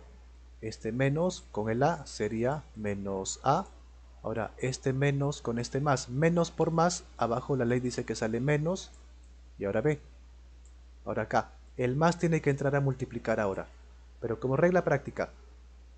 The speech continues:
cuando esté el más afuera, todo baja igualito. Multiplicando sale lo mismo, ahora acá sí. Menos por menos, abajo ley de signos dice que es más,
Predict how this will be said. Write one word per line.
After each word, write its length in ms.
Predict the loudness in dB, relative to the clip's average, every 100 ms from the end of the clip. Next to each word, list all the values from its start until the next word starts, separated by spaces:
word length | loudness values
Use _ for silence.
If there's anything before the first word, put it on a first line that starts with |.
| -20 -20 -20 -10
cuando 260 | -2 0 0
esté 200 | 2 2
el 100 | 4
más 340 | 4 2 0 -10 -18
afuera, 560 | -4 -4 6 6 6 0 -12 -20 -20 -2
todo 240 | 2 6 8
baja 220 | 6 4
igualito. 440 | 2 2 0 -10 -18 -20 -20 -20 -20 -20 -20 -20 -20 -20 -20 -20 -20 -20 -20 -6
Multiplicando 680 | -4 -2 -2 -2 2 4 4
sale 220 | 2 2
lo 120 | 2
mismo, 340 | 0 -4 -8 -4
ahora 180 | -2 0
acá 160 | -2
sí. 220 | -4 -8 -10 -20 -20 -20 -20 -20 -20 -8
Menos 400 | -2 0 2 0
por 180 | 0 2
menos, 320 | 2 2 2
abajo 340 | 2 2 0 0
ley 120 | 0
de 140 | 0
signos 300 | -2 -2 -2
dice 200 | -2 -4
que 120 | -4
es 120 | -6 0
más, 340 | 0 0